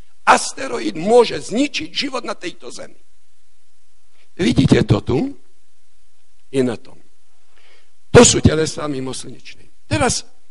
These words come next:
ktoré poznáme asteroidy u nás. Tu je veľkosť Mesiaca, preto som ho tu dal. A tu máte veľkosti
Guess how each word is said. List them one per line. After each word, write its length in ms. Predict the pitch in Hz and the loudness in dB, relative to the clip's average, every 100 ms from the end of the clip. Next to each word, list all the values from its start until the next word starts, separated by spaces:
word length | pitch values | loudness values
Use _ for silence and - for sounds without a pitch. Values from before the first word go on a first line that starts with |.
| - - | -6 4
ktoré 240 | 226 - | 6 6
poznáme 560 | 196 190 165 139 131 - | 4 0 0 -2 -4 -6
asteroidy 720 | 98 - 123 113 107 107 113 | -8 -8 -8 -8 -10 -10 -12
u 80 | 90 | -12
nás. 400 | - - - - - - - - | -12 -12 -12 -10 -10 -10 -10 -10
Tu 160 | - 262 | -2 2
je 80 | 233 | 4
veľkosť 640 | 160 - 226 262 - 139 | 2 2 2 2 -4 -4
Mesiaca, 640 | 139 127 143 147 135 147 156 | -6 -6 -8 -8 -8 -8 -6
preto 320 | 156 151 175 | -4 -2 -2
som 240 | 180 175 | -2 0
ho 80 | 170 | -2
tu 160 | - 147 | -2 -6
dal. 320 | 107 104 160 - - - 147 | -6 -8 -10 -10 -12 -2 0
A 80 | - | 2
tu 240 | 262 294 | 4 4
máte 400 | 247 208 127 127 | 4 2 -2 0
veľkosti 960 | 151 269 262 - 143 - - 160 180 | 2 2 -2 -2 -4 -4 -8 -4 -4